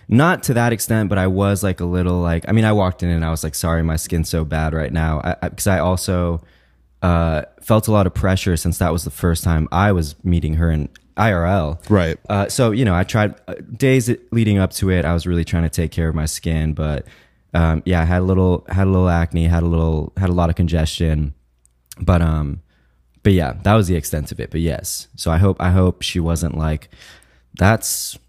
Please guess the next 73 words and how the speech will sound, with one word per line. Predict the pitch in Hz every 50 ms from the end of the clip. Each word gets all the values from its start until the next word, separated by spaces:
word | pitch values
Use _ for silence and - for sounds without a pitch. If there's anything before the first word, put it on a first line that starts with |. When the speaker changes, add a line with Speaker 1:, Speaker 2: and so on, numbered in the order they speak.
| _ _ _ _ -
Speaker 1:
that's | 92 107 135 143 -
the | - 135 113
Dewey | 107 139 165 185 190
dude." | 180 175 180 208 - - _ _ _ - _ -
Speaker 2:
No, | 113 113 104 76
oh | 95 104 104
my | 95 92 85 85
God. | 80 90 87 85 82 85 85 -
I | 73 110 131
mean, | 151 143
that's, | 139 151 156 -
like, | 175 135
how | 147 139 131
I'd | 110 107 127 131
feel | - - 92 92
going | 85 87 87 87 87 87
in | 85 85
right | 85 85 80 62
now. | 82 85 80 82
I | 69 92
mean, | 101 104 107 104 98 101
like, | 98 95 95 - - - _ _ _ _ _ _ _
to | - - 135
be | 131 139 131
frank, | - - - 107 98 104 120 135 127 - - - _ _ _ _ _ -
I | 101 101 107 113 120 120
don't | 117 113 104
think | - 110
I've | 104 101 95 -
ever | - 95 92 95 92
looked | 90 87 90 - -
so | - - 95 95 101
clapped | - - - 95 85 82 78 - - - - _ _ _ _ _ _ _ _ _ _
in | - 104 104 104
my | 107 110 101 101
life | 98 95 92 90 90 87
when | - 95
it | 90 87
comes | - 92 87 82
to | - 95
my | 92 82 85
skin. | 82 - - - 90 90 82
And | 80 95
I | 98
think | 98 - 156 175 -
it | 135 131
has | 139 135 -
to | -
do | 123 117
something | 113 - 110 107 104 113 110 101
with, | 98 95 -
like, | 98 90 -
the | - 87
weather | 85 78 80 90 101 123 127
going | 120 135 135 135 139 139 139
on, | 139 139 -
like, | - 107 104
the | - 98
weather | 92 98 107 113 135
right | 139 147 151 -
now. | 143 160 165 175 185 175
Speaker 1:
Yeah. | - 113 98 101 98 95 90 82 80 82
Speaker 2:
I've | 117 127
been | 139 131
feeling, | 120 107 113
Speaker 1:
Yeah, | -
I | -
Speaker 2:
having | 151 - 135
Speaker 1:
mean | 127 113
Speaker 2:
a |
lot | 113 113 120 131
of | 135
congestion, | - 147 117 95 104 101 107 110 - - - 135 135 139 139 139